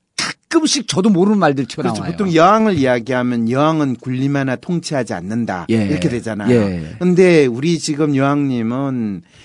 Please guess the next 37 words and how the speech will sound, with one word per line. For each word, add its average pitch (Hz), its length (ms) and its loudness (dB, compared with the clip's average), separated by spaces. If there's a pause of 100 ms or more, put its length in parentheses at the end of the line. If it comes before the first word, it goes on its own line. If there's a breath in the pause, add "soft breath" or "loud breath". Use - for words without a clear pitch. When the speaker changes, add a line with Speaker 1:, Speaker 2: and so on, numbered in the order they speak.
(200 soft breath)
Speaker 2:
영국 196 340 2
여왕님을 151 600 0
뵀으면 139 600 -4
좀 180 140 -6
그것도 160 320 -4
배워야 151 360 2
되는데. 110 320 0
Speaker 1:
그러니까 113 360 4
통치하지 214 560 2
Speaker 2:
이분이 151 140 4
Speaker 1:
않고 180 200 2
군림만 127 460 2
하는. 95 300 -8 (400)
Speaker 2:
그런가요? 110 580 -4 (200)
Speaker 1:
예. 98 240 -4 (220)
Speaker 2:
통치하지 151 560 0
않고 110 240 -2
군림만 151 560 4
하는. 101 340 0 (100)
Speaker 1:
그러면 285 300 2
국민들 226 440 2
불행해지지 156 640 2
않거든요. 92 920 -4 (100)
Speaker 2:
아니죠. 127 640 -4 (220 soft breath)
군림도 247 600 0
못하면서 151 640 -2
통치를 311 640 -4
하는 143 220 -4
게 214 100 -6
지금 139 340 -8
불행한 131 500 -6
국민을 131 420 -6
양산하는 113 400 -8
Speaker 1:
아니, 151 100 0
그러니까 240 220 2
Speaker 2:
거죠. 165 80 2
Speaker 1:
우리는 226 240 2